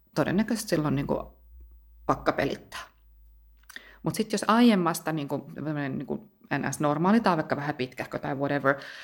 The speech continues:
mittainen säännöllinen kierto, että jos rupeaa lyhenee, niin se on yleensä merkki siitä, että nyt, nyt, niinku,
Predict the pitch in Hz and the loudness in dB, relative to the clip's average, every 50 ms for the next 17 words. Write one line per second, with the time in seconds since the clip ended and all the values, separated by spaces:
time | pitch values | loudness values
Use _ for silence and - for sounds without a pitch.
0 | - - - - 156 151 - - - - 131 143 - 170 160 160 151 135 131 131 | -18 -16 -2 0 0 0 0 -2 -4 -2 -2 -2 0 2 2 2 2 2 0 -2
1 | 127 131 131 - 180 170 151 - 165 165 180 - - 175 165 - 175 175 180 196 | -2 -2 -2 0 0 0 0 -2 -4 -8 -8 -6 -6 -6 -4 -2 0 2 4 4
2 | 208 196 - - - - - - - 202 - - _ _ _ _ _ _ _ _ | 4 4 2 -4 -8 -8 -10 -8 -10 -12 -12 -14 _ _ _ _ _ _ _ _
3 | _ _ _ - 175 185 202 240 262 254 190 160 135 123 143 139 107 - 135 - | _ _ _ 2 2 4 6 8 8 8 6 6 2 0 0 -2 0 0 0 0
4 | - - - - - - - - - - - - - 156 165 160 - _ _ _ | -2 -4 -8 -6 -4 -4 -4 -4 -4 -6 -8 -6 -6 -4 -6 -6 -10 _ _ _
5 | _ _ - 160 - - - - - - - - | _ _ -6 -6 -6 -6 -6 -6 -6 -6 -6 -8